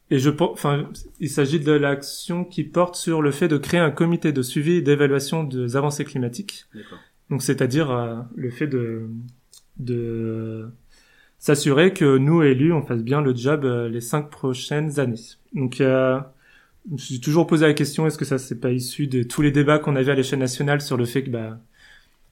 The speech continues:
Speaker 1: toutes les actions, euh, à l'époque de la Convention citoyenne n'étaient pas, euh, nécessairement bien prises en compte.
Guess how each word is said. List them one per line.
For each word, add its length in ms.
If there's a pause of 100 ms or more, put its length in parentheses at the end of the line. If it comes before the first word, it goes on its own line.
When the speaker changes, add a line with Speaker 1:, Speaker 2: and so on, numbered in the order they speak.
(160)
Speaker 1:
toutes 160
les 140
actions, 420
euh, 240
à 100
l'époque 440
de 80
la 100
Convention 240
citoyenne 340
n'étaient 240
pas, 160
euh, 400 (880)
nécessairement 580
bien 240
prises 220
en 100
compte. 320